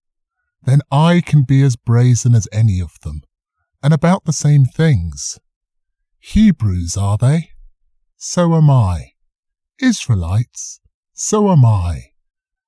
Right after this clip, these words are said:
Descendants of Abraham? So am I. The servant of Christ? I must be mad to say this, but so am I. And more than they,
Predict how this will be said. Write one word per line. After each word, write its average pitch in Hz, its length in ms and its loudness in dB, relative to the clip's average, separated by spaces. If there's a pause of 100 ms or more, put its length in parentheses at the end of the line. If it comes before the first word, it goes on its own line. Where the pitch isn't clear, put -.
(140)
Descendants 226 640 -4
of 214 180 -10
Abraham? 143 680 0 (520)
So 98 420 -4
am 139 140 4
I. 156 460 -2 (680)
The 123 140 -2
servant 139 640 0
of 123 120 -4
Christ? - 760 -4 (840)
I 139 120 2
must 185 420 2
be 190 100 0
mad 165 440 2
to 143 100 -6
say 104 380 -2
this, - 460 -8 (400)
but 127 160 -2
so 127 400 2
am 139 140 4
I. 98 380 0 (1080)
And 156 200 2
more 196 420 2
than 175 240 0
they, 107 600 -2